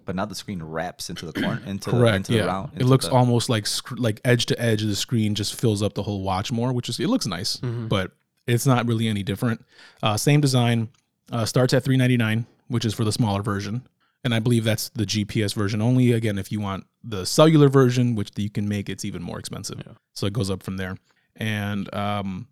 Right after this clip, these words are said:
Speaker 2: they also introduced the group workouts with Fitness Plus. So
Speaker 3: Mm-hmm.
Speaker 2: there isn't really any new physical features of the watch itself aside from the screen. It even has the same chip as last year's, as the Series six. So it's not more powerful or anything. It's the exact same thing, just with a bigger display.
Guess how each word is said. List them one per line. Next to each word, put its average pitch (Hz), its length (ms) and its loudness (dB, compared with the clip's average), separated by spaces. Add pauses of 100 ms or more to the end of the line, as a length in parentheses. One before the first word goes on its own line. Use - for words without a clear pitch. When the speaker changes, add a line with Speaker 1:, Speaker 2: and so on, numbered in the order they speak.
Speaker 2:
they 127 140 2
also 127 300 4
introduced 117 680 -2
the 117 80 -2
group 120 320 4
workouts 127 460 0
with 113 100 -4
Fitness 113 300 -6
Plus. 151 320 2
So - 540 -2
Speaker 3:
Mm-hmm. 120 40 8
Speaker 2:
there 131 160 8
isn't 160 220 2
really 143 240 4
any 131 180 4
new 120 220 4
physical 117 560 0
features 113 360 -4
of 107 120 -4
the 139 80 -2
watch 101 280 -2
itself 107 300 -4
aside 107 260 -2
from 107 140 -8
the - 60 -6
screen. 180 440 0 (420)
It 131 100 2
even 147 180 8
has 139 160 6
the 131 80 -4
same 123 240 0
chip - 460 0
as 113 160 -2
last 107 300 -6
year's, - 440 -8
as 113 140 -4
the 110 100 -4
Series 107 320 -2
six. - 520 -4 (180)
So 120 100 -2
it's 110 120 0
not 131 120 2
more 123 140 0
powerful 110 420 -2
or 107 60 -2
anything. 107 340 -6
It's 101 140 -10
the 107 60 -6
exact 98 340 -6
same 107 160 -6
thing, 104 260 -12 (360)
just 131 180 4
with 127 100 2
a 113 60 -2
bigger 110 200 0
display. 90 420 -4